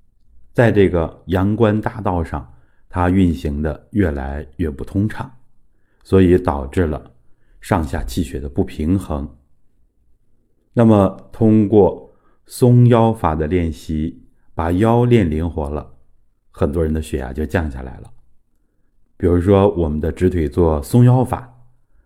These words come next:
它就很好的解决了这个问题。第三个问题就是我们的姿势会导致血压长期下不来，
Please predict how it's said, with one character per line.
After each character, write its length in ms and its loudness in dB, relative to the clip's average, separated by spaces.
它 100 -6
就 140 -2
很 280 -2
好 220 -4
的 100 -8
解 240 -6
决 160 -10
了 120 -2
这 160 2
个 80 -2
问 180 -6
题。 180 -20
第 100 4
三 240 4
个 80 6
问 200 4
题 360 -10
就 160 2
是 420 -2
我 180 4
们 220 -4
的 400 -6
姿 220 4
势 440 -2
会 360 2
导 320 -6
致 360 -2
血 240 -4
压 240 -8
长 440 -6
期 380 -2
下 220 -2
不 120 -6
来， 320 -8